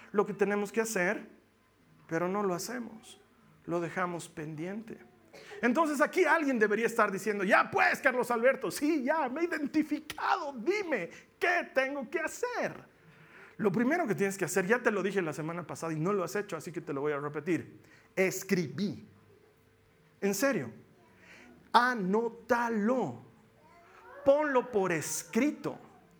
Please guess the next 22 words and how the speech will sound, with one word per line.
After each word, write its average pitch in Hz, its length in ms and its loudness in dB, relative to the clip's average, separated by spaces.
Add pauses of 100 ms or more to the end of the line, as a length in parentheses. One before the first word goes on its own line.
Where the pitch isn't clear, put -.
(760)
Agarra 131 540 0
un 370 100 -2
pedazo 165 440 2
de 156 40 0
papel, 123 580 -6 (1400)
una 294 240 2
virome 156 400 0
para 127 220 -6
la 113 80 -8
gente 120 180 -8
argentina, 160 500 -6 (360)
y 311 80 6
escribes 311 1200 0 (960)
lo 262 180 0
que 254 140 0
quieras. 277 600 -2 (600)
Hay 311 220 4
un 254 300 0
gran 269 420 4
poder 190 840 2
en 185 220 0
visualizar 180 960 -2